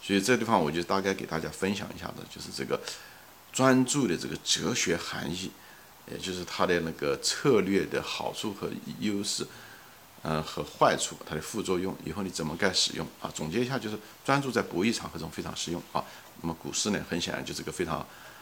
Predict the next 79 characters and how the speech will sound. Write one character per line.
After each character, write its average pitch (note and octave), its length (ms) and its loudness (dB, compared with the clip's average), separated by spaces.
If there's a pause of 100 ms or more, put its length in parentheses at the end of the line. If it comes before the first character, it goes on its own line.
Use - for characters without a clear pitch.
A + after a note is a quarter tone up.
(240)
呃， D2+ 360 0 (100)
典 F2 220 6
型 A2 160 4
的 C3 60 8
一 B2+ 60 6
个 G#2+ 80 4
博 D#2+ 240 2
弈 F#2+ 80 4
场 E2 160 -6
合， - 160 -14
所 - 120 -4
以 E2+ 60 -2
这 A#2 100 -2
就 G#2 100 -2
是 A2 60 2
为 A#2 140 4
什 D#2+ 100 -2
么 D#2+ 120 0
专 G2+ 300 4
注 C3 160 -2
这 - 120 -8
个 E2+ 80 -8 (100)
工 E2 140 -4
具 F2 100 -6
在 E2 120 -4 (120)
博-， - 140 -6 (360)
在 G#2 120 4
股 - 180 -10
市 - 160 0
中 F#2 200 -2
非 F2+ 100 -6
常 D2+ 180 -6
有 - 60 -6 (100)
用 E2+ 140 -2 (140)
啊。 - 120 -4 (480)
其 - 60 -12
实 B2 80 0
在 C#3+ 140 12
人 G2+ 200 8
生 B2 200 6
中 G#2+ 160 2
也 D#2 160 2
有 G1+ 140 -2
用 - 120 -6 (120)
啊， - 60 -12 (220)
这 G#2+ 100 0
个 G2 100 6
我 F2 120 6
可 - 100 -4
能 D#2 120 0
得 D2+ 100 -2
再 C#2+ 160 -4
花 D#2+ 260 2
一 D2 60 0
集 - 180 -6
再 - 240 0
谈 - 220 -4
这 - 80 -6
个 - 80 -10
事 - 120 -4
情。 - 140 -4 (520)
行， C#3+ 260 4 (160)
今 C3+ 140 0
天 D3 200 8
我 F2+ 220 8
暂 G2 180 4
时 F2 140 -4
就 F#2+ 80 0
说 F#2+ 180 0
到 F2+ 80 4
这 D#2 140 -2
里 D2 60 -4 (100)
啊， - 100 -8
谢 - 160 -4
谢 - 60 -4
大 E2 120 -2
家 E2 120 -4
收 - 140 -4
看， - 180 -4